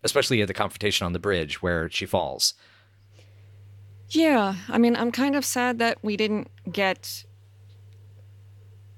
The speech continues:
Speaker 2: the, the B scenario, but I know that it, I, I think as a death, that one, uh, the A scenario seems more, uh,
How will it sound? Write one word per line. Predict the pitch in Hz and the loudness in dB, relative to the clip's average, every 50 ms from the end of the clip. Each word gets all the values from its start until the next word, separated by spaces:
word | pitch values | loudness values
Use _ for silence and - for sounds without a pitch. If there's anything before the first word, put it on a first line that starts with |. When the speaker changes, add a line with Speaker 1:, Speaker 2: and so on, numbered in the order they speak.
| - - - - - | -20 -20 -18 -10 -8
Speaker 2:
the, | - 202 190 190 180 180 175 170 - | -6 -4 -2 -2 -2 -2 -2 -4 -4
the | - - 170 175 | -6 -6 -8 -6
B | 156 - 190 208 | -4 -2 0 0
scenario, | 202 - - 214 220 214 220 220 226 226 233 240 247 254 247 - - - 185 175 - | 0 0 0 -2 0 0 0 0 0 0 0 0 0 -2 -2 -4 -8 -10 -10 -6 -2
but | - 196 190 185 - - - - - - - - - - - - - - _ _ - - - - - - - - | 0 2 2 2 0 -4 -14 -20 -20 -20 -20 -20 -20 -20 -20 -20 -20 -20 _ _ -20 -20 -20 -20 -20 -18 -8 -2
I | - 214 | 2 2
know | 208 208 202 | 4 4 4
that | 190 185 - - - - | 2 0 -2 -4 -12 -10
it, | - 226 - - - - - - - - - | -4 -4 -4 -4 -6 -14 -20 -20 -16 -10 -6
I, | - 208 - | -6 -4 -2
I | 214 208 | -2 -2
think | - 247 233 233 | 0 0 2 2
as | 220 190 | 0 0
a | 196 175 | -2 -4
death, | 156 - 190 190 190 190 - - | -2 0 0 0 0 -2 -2 -2
that | 202 190 - | 0 0 0
one, | - 190 185 180 180 175 175 180 - - - | -2 -4 -4 -2 -2 -4 -4 -6 -8 -6 -4
uh, | 196 | -4
the | 180 185 180 | -2 -2 0
A | - 190 185 | 0 -2 -2
scenario | 180 - 185 185 180 180 170 170 | -2 -4 -4 -2 -2 -2 -2 -2
seems | 165 - - 180 175 170 165 | -2 -2 -2 -2 -2 -4 -2
more, | 185 180 175 175 175 170 165 165 160 - - | -2 -2 0 0 0 0 0 -2 -4 -4 -6
uh, | - 160 151 135 - - | -6 -6 -6 -6 -8 -12